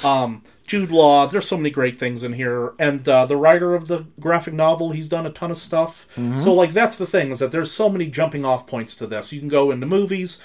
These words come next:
Speaker 1: you can go into comics, you can go into the real life history of the mob and all this stuff if you want to.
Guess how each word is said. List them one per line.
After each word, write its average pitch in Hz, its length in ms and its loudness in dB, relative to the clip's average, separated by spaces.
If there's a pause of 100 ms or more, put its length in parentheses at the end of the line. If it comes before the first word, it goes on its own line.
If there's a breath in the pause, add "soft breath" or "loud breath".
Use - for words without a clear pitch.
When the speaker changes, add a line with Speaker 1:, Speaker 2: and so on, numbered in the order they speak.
(200 soft breath)
Speaker 1:
you 139 120 -6
can 135 60 -8
go 127 120 0
into 117 140 -6
comics, 165 580 -4
you 139 100 -10
can 147 100 -6
go 143 120 2
into 135 160 -2
the 120 140 -8
real 147 200 0
life 139 200 2
history 175 400 -4
of 131 100 -8
the 123 80 -4
mob 147 460 0
and 120 100 -4
all 135 160 0
this 147 180 -8
stuff 131 220 -4
if 123 140 -8
you 135 80 -6
want 147 280 -4
to. 147 320 -6